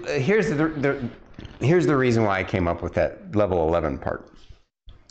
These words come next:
'Cause remember how, how we figured out that Star Kitty is super lucky almost every time she rolls up characters, right?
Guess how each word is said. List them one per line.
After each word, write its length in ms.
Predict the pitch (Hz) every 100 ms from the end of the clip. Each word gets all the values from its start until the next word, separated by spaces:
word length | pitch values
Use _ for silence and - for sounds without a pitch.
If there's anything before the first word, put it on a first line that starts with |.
| -
'Cause 380 | - 127 101 -
remember 240 | 127 123 117
how, 220 | 123 113
how 240 | 92 92 107
we 200 | 107 101
figured 280 | 123 107
out 140 | 95 92
that 100 | 82
Star 220 | - 107
Kitty 240 | - 87
is 140 | 85 82 -
super 280 | - 80
lucky 360 | 92 92 - 82
almost 280 | 87 85 92
every 140 | 90
time 180 | 87 87
she 140 | 80 90
rolls 180 | 85 82
up 100 | -
characters, 440 | 85 76 64 -
right? 200 | 71 -